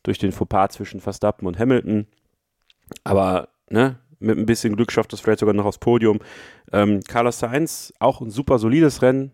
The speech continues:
wurde erneut nicht eingeblendet im Fernsehen. So das typische Sainz-Problem, das kennen wir ja schon. <laughs> Platz sechs am Ende,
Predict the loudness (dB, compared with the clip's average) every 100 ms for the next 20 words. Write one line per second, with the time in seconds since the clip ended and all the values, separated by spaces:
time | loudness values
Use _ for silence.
0 | _ 2 4 4 0 0 -2 -2 0 2
1 | 2 0 0 0 0 0 -2 -4 -14 -14
2 | -8 -6 -6 -6 -4 -4 -2 -2 2 2
3 | 0 0 0 -2 -2 -2 -4 -6 -20 -20
4 | -6 -6 -4 -6 -6 -12 -12 -18 _ -20
5 | _ _ -2 0 2 0 0 0 2 4
6 | 6 4 2